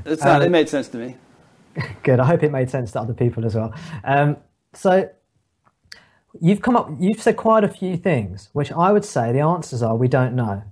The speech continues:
Speaker 2: So, like, for example, the human body is a
Speaker 1: And I would agree with you.
Speaker 2: sophisticated
Speaker 1: I would agree with you. The-,
Speaker 2: Yeah.
Speaker 1: these, these are hypotheses.
Speaker 2: So these are hypotheses, which means we, we don't believe them to be true, nor do we believe them to be untrue.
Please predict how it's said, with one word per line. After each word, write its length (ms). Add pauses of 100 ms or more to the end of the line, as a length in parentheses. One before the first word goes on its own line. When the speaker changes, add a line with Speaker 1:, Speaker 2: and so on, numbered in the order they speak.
Speaker 2:
So, 200
like, 240
for 60
example, 340
the 80
human 300
body 220
is 120
a 40
Speaker 1:
And 80
I 80
would 100
agree 220
with 140
you. 60
Speaker 2:
sophisticated 120
Speaker 1:
I 20
would 100
agree 180
with 120
you. 80
The-, 260
Speaker 2:
Yeah. 140
Speaker 1:
these, 80
these 220
are 20
hypotheses. 720 (640)
Speaker 2:
So 140
these 160
are 80
hypotheses, 500
which 200
means 600 (380)
we, 160 (260)
we 120
don't 420 (400)
believe 420
them 140
to 100
be 120
true, 440 (800)
nor 280
do 80
we 80
believe 340
them 80
to 100
be 140
untrue. 540